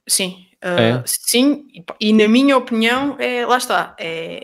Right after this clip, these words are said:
Speaker 1: é a tua casa na internet, porque
Speaker 2: Hum.
Speaker 1: é teu. O Facebook um dia, eh, desiste de ser Facebook e é outra porcaria qualquer e lá vai o teu conteúdo todo, né? Ou o
Speaker 2: Ei, pá, olha.
Speaker 1: Instagram, ou o Vimeo,
Speaker 2: Uhum.
Speaker 1: ou vlog-, pá, o que for. Ahm,
Speaker 2: Sim, sim, sim.
Speaker 1: não é teu, não é teu.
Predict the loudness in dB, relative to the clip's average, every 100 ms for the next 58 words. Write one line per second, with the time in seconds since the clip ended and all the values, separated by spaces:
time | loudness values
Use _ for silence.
0 | 0 0 0 -2 0 0 0 -2 -2 -2
1 | -2 -4 -10 -16 _ _ _ _ -8 -6
2 | 0 0 0 -2 -6 -8 -6 -6 -2 -2
3 | -2 -10 _ _ _ -10 -4 -4 -4 -6
4 | -4 -2 -2 -2 -4 -6 -8 -8 -10 -8
5 | -6 -6 -6 -10 -10 -10 -6 -6 -8 -12
6 | -8 -8 -4 -6 -4 -2 0 0 -2 -4
7 | -4 -6 -6 -4 -6 -4 -6 -6 -10 -10
8 | _ _ -20 -10 0 2 2 2 2 4
9 | 4 2 -2 -6 -6 -6 -8 -6 -2 0
10 | 2 2 2 0 -2 0 2 2 -4 -12
11 | -12 -8 -6 -6 -2 2 0 -2 -10 -8
12 | -8 -10 -14 -16 -20 -12 0 0 0 0
13 | 2 2 2 0 -2 -10 -20 _ _ -8
14 | -8 -8 -12